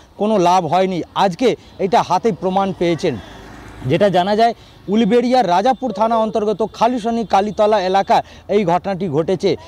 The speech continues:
যার পর পুলিশকে খবর দেওয়া হয় ও পুলিশ, আ, ঘটনাস্থলে এসে পৌঁছায় ও তিনজনকে আটক করে, আ, থানা নিয়ে যায়।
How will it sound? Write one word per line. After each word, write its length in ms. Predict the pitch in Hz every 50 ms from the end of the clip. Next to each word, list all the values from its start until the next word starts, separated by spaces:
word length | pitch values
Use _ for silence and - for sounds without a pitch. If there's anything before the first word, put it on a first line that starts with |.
| - - - - 113
যার 260 | 107 151 185 196 202
পর 280 | - - 233 240 247 226 - - - - - - - - -
পুলিশকে 380 | 214 233 277 254 - - 254
খবর 300 | 196 - 185 190 196 214
দেওয়া 220 | 190 180 233 220 220
হয় 120 | 240 233
ও 180 | 196 185 214 202 147 -
পুলিশ, 280 | 180 214 226 254 220 - -
আ, 600 | 180 156 147 - - - - 170 190 190 190 180 160
ঘটনাস্থলে 580 | 139 160 175 160 226 226 214 - 226 226 226 208
এসে 280 | 170 190 196 - 226 208 -
পৌঁছায় 320 | 202 202 202 - 233 226
ও 120 | 202 208 - - -
তিনজনকে 580 | - 247 262 262 240 247 226 214 - 247 208 156 - - - - -
আটক 300 | - 196 208 - 254 208 - -
করে, 160 | 220 226 233
আ, 40 | 220 - - - - - - 160 185 190 185 175 170 165 160 156 -
থানা 240 | - 202 214 214
নিয়ে 220 | 202 196 208 208 202
যায়। 200 | 185 208 190